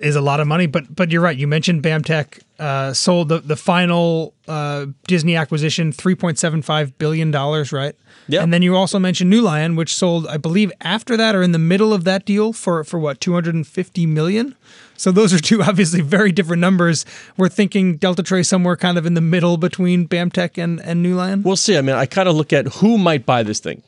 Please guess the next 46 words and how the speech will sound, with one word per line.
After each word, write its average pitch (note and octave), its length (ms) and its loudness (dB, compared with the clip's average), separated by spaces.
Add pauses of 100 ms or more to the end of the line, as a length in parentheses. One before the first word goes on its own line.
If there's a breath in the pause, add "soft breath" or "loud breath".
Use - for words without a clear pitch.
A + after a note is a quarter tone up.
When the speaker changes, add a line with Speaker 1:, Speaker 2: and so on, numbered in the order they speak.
Speaker 2:
All D#2 60 -2
right, A#2+ 100 -2
so - 80 -2
if B2+ 100 -2
you're C3 80 -2
looking C#3 220 0
around C3 220 0
and B2 100 -2
say, A#2 160 0
all C3 80 2
right, A#2 260 0
let's - 160 -2
say C3+ 200 2
a B2 40 -2
billion A#2 300 2
dollars G#2 260 0
is G#2 120 -6
the G2+ 160 -2
ask G2 200 -4
or G#2 60 0
a G2 40 -4
billion, G#2 280 -6
pl-, - 140 -8
whatever. G2+ 360 -4 (760 soft breath)
Who G#3 200 2
might D3+ 280 0
buy A2 180 0
this G#2 160 -6
thing? A2+ 160 -4
I B2+ 80 0
think E3 240 -2
you're D3+ 80 2
looking C3+ 380 0
at A#2 260 0 (200)
three D3+ 280 0
buckets. A2+ 480 -2
You've A#2 140 -2
got B2 240 0
your B2 80 0
strategic E3 500 -4
partners C#3 440 -2 (420)
who B2+ 220 -2
perhaps A#2+ 440 -2
might A2+ 180 0
be A#2 120 -2
interested. A2 420 -6